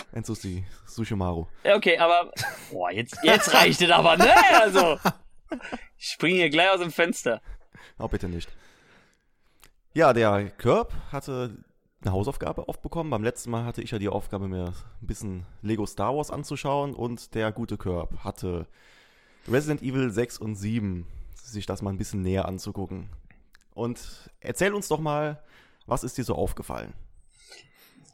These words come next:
Speaker 2: Darf ich, bevor ich loslege, mal eine kleine Frage stellen, weil ihr seid ja so
Speaker 1: Ja.
Speaker 2: die eingefleischten, äh, Veteranen.
Speaker 1: Nee, hau raus.
Speaker 2: Ähm, also es ist eher so was, was, was Allgemeines, weil ich hab mir auch versucht, ich hab mir auch ein bisschen, äh, so eine Meinung schon versucht, ein bisschen zu bilden.
Speaker 1: Komplett,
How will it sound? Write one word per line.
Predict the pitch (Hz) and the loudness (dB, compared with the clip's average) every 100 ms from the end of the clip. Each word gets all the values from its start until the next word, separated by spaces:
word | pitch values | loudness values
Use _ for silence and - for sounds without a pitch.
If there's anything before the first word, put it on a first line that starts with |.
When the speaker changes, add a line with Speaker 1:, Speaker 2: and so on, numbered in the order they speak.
| - | 2
Speaker 2:
Darf | 151 247 | 4 4
ich, | 311 247 | 0 -4
bevor | - 220 | -2 0
ich | 208 196 | 0 0
loslege, | 190 190 165 156 | 0 0 0 2
mal | 147 147 | 2 2
eine | 170 214 | 0 0
kleine | - 170 160 | 2 2 2
Frage | - 135 135 139 | 0 2 2 2
stellen, | - 131 127 | -2 0 2
weil | 127 | 2
ihr | 127 143 | 2 0
seid | 143 | 2
ja | 131 123 | 2 2
so | 123 | 4
Speaker 1:
Ja. | 117 | 4
Speaker 2:
die | 123 123 | 4 4
eingefleischten, | 131 143 131 131 123 113 - 120 117 | 4 2 0 2 2 0 -2 -2 -2
äh, | 113 110 | -2 0
Veteranen. | 123 120 107 107 104 95 92 | 0 0 0 0 0 -6 -6
Speaker 1:
Nee, | 123 131 | -2 0
hau | 113 | 0
raus. | 92 87 - _ - - - - | -2 -6 -14 _ -20 -20 -18 -2
Speaker 2:
Ähm, | 143 147 147 143 143 151 - | 2 4 4 2 -2 -6 -2
also | 160 208 | 2 2
es | 196 | 0
ist | 202 | -2
eher | 196 196 | 2 2
so | 175 175 | 2 0
was, | 175 - | 0 -2
was, | 147 147 - | -6 -6 -4
was | 135 135 - - _ _ _ _ | -4 -4 -10 -20 _ _ _ _
Allgemeines, | - 175 190 214 214 233 294 - - _ _ _ _ _ _ _ | 4 4 4 2 2 0 -2 -6 -14 _ _ _ _ _ _ _
weil | 131 151 160 | 2 2 2
ich | 156 170 | 0 2
hab | 180 | 4
mir | 202 170 | 6 4
auch | - | 2
versucht, | 170 156 190 - | 0 0 -2 -4
ich | 147 | 0
hab | 180 | 2
mir | 185 | 2
auch | |
ein | 151 | 0
bisschen, | 156 208 - 214 202 196 | 0 0 0 0 0 -2
äh, | 165 160 160 156 | 0 2 2 0
so | 143 151 | 0 0
eine | 147 143 | 2 0
Meinung | 135 135 151 160 | 2 2 2 0
schon | - 131 123 | -2 -4 -4
versucht, | 117 117 | -6 -8
ein | 135 | -8
bisschen | - 117 | -8 -8
zu | 117 | -4
bilden. | 120 127 | -2 2
Speaker 1:
Komplett, | 156 156 143 - - | 4 4 2 -2 -12